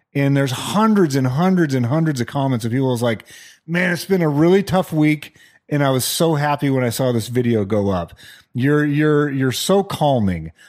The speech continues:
Uh, my life is so hectic right now, and I know that for fifteen minutes, I can just escape and wa-." So there's this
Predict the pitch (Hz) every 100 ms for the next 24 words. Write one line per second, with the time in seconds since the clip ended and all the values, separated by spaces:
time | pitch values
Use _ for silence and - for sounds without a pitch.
0 | _ - 120 127 131 143 180 196 - 170
1 | 147 147 143 143 135 131 135 131 123 120
2 | 139 151 147 127 117 - 170 170 170 147
3 | 139 135 135 - - - - - 131 135
4 | 127 131 120 160 120 - 143 135 135 131
5 | 120 123 120 - - - 170 190 226 202
6 | 165 185 160 - -